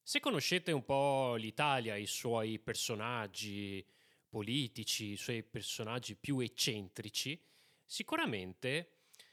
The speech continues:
avrete fatto la conoscenza con Vittorio Sgarbi, che è in questo momento al centro di una vicenda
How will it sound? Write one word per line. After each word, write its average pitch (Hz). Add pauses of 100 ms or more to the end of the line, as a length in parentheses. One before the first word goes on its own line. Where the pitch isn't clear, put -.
(220)
avrete 120
fatto -
la 123
conoscenza 135
con 101 (240)
Vittorio 101
Sgarbi, 95 (140)
che 170 (600)
è 151 (180)
in 160
questo -
momento 113
al 165
centro 135
di 113
una 110
vicenda 107